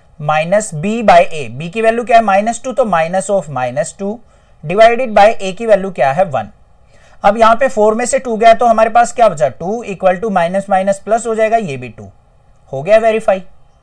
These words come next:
बिल्कुल सिंपल था, ठीक है, कर दिया आपने कोफिशिएंट्स को जीरोज के साथ वेरीफाई, रिलेशन वेरीफाई हो चुका। अब हमें क्या करना है, product of zeros को भी वेरीफाई करना है, product of zeros, कि जो हमारे फैक्टर्स हैं अगर उनकी हम प्रोडक्ट लेते हैं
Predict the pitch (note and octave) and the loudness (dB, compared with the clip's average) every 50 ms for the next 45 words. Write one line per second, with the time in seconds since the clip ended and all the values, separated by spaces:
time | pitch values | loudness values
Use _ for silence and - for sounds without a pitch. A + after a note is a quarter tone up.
0 | _ _ _ _ _ - C#3 D#3+ D#3+ A#3 B3 G#3+ B3 A#3 G#3+ G3 A3 G3+ F#3 G3 | _ _ _ _ _ -12 -12 -8 -6 -6 -6 -4 -4 -4 0 0 2 2 4 2
1 | F#3+ F#3+ - - - - E3+ E3+ - - A#3 C4 C4+ - - - _ _ _ - | 2 0 -2 -12 -14 -14 -12 -4 0 0 0 0 0 -6 -16 -20 _ _ _ -2
2 | D#3+ E3 F3 A3+ B3 A3+ A3 G#3+ A#3+ B3+ - A3+ A3 - A3+ A3+ - A#3 A#3 A3+ | -2 0 2 2 4 4 4 2 0 -4 -2 -2 -2 -2 -4 -6 -4 -4 -4 -4
3 | A3 - - C#4 G#3+ F#3 G3 G3+ G#3+ G#3+ G3 B3 A3+ - A#3+ A3 A3+ A3+ - C4+ | -4 -4 -4 -2 -2 -2 -2 -2 -2 -2 -4 -4 -2 0 2 2 2 2 -2 -6
4 | D4 - - - _ _ _ _ - D#3+ F3 F3 D#3+ D3 C3 - C#3+ A#2 A#2 C3 | -14 -16 -20 -20 _ _ _ _ -4 2 2 2 2 2 0 -2 -2 -2 -4 -6
5 | D#3 E3+ F3+ F3 - A3 G#3+ G3+ G3+ G#3 G#3 G#3+ G#3 G#3+ G#3 A3 A3 G#3+ G#3+ G3 | -6 -6 -4 -2 -2 0 4 4 4 4 4 2 2 2 2 0 -2 -2 -2 -2
6 | G#3 G3 - - - - - - - - - C#4+ C#4 B3 A3+ A3+ B3+ C4+ - C4 | -2 -2 -2 -6 -20 -20 -20 -8 -2 2 4 4 6 6 4 4 2 2 4 4
7 | C4 C4+ A3 G3+ F#3+ G#3+ B3 A#3 - G#3+ G#3+ A3 G#3+ A3 A3 - B3+ B3 B3 G3+ | 6 6 6 4 4 2 0 0 2 2 4 6 6 4 4 4 2 2 2 0
8 | F#3 F#3 F3+ D#3+ E3 E3 D#3 - G#3 G3+ A#3 A3+ G#3 F#3 F#3+ G3 F#3+ G#3 G3 G3+ | -2 -6 -4 -4 -4 -4 -4 -4 -4 -4 -2 2 2 2 2 2 2 2 2 2
9 | G3 G3 E3+ D#3+ D3+ C#3 C#3 C3+ C#3+ C#3 C#3+ _ _ _ _ _ _ _ _ _ | 2 2 0 0 -2 -6 -6 -6 -8 -12 -14 _ _ _ _ _ _ _ _ _
10 | _ _ _ _ _ _ _ - D3+ D#3 D3+ D#3+ E3 G3+ G#3+ - - D#3+ C3+ B2+ | _ _ _ _ _ _ _ -4 0 0 0 2 2 2 0 0 0 -4 -4 -4
11 | C3 C3+ - - A3 D4 - - _ _ _ _ - D3 C#3 D#3+ G3 F#3+ D3+ B2 | -6 -6 -6 -6 -6 -6 -8 -12 _ _ _ _ -16 -14 -10 -8 -8 -6 -6 -8
12 | G#2 F#2 F2 - - _ _ _ _ _ _ - G#3 D#3+ - A#3 B3+ B3+ A3+ G#3+ | -10 -12 -16 -20 -20 _ _ _ _ _ _ -12 -10 -4 0 2 4 4 4 4
13 | - - - C4 - - F3+ - - - - C4 C#4 A#3+ - - E3 D3+ D#3 F#3+ | 4 4 2 2 2 2 0 0 0 0 2 2 2 2 2 0 0 0 0 -2
14 | - G3+ G3 F#3 C4 C#4 C4+ B3+ B3 A3 A3 C4+ C4 A#3+ B3+ A#3 A#3 G#3 G3+ G3+ | 0 -2 0 2 2 2 2 0 -4 -4 0 0 0 0 0 -2 0 0 2 2
15 | A#3 A#3+ - - G3 E3 C3+ - - C3+ A2+ G#2 F#2+ | 0 -2 -4 -6 -8 -8 -8 -8 -10 -10 -10 -10 -12